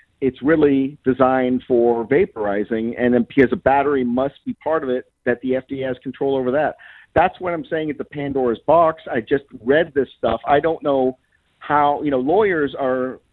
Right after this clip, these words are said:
are evil, uh, and so they, they can do all sorts of things. There's,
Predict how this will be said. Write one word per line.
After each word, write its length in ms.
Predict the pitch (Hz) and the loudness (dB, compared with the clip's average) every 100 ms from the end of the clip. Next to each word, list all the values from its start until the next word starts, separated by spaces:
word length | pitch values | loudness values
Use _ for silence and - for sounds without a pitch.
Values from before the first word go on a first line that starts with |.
| - | -6
are 120 | 131 | -4
evil, 400 | 190 180 92 76 _ _ | -2 -4 -6 -10 _ _
uh, 240 | 131 123 120 | 4 4 4
and 160 | 135 127 | 0 0
so 160 | 139 127 | 0 2
they, 160 | 147 - | 2 0
they 180 | 139 160 | 0 0
can 420 | 165 175 147 131 - | -2 -6 -4 -6 0
do 180 | 156 160 | 0 2
all 280 | 143 143 - | 0 -2 -4
sorts 220 | 139 127 | -8 -6
of 80 | 117 | -6
things. 240 | 165 135 | -6 -4
There's, 220 | 139 151 | 0 0